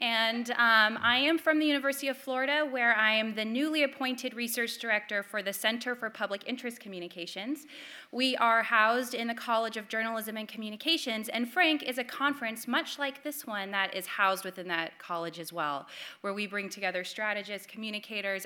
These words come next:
activists, and scientists to think through how we drive positive social change. And I'm also a P H D candidate in sociology,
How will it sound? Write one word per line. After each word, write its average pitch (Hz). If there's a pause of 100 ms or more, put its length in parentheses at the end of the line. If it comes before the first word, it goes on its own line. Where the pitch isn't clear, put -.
activists, 196
and 196
scientists 285
to 233
think 233
through 202
how 190
we 180
drive 175 (420)
positive 185
social 170
change. - (380)
And 262
I'm 277
also 262
a 226
P 254
H 240
D 269
candidate 220
in 202
sociology, 202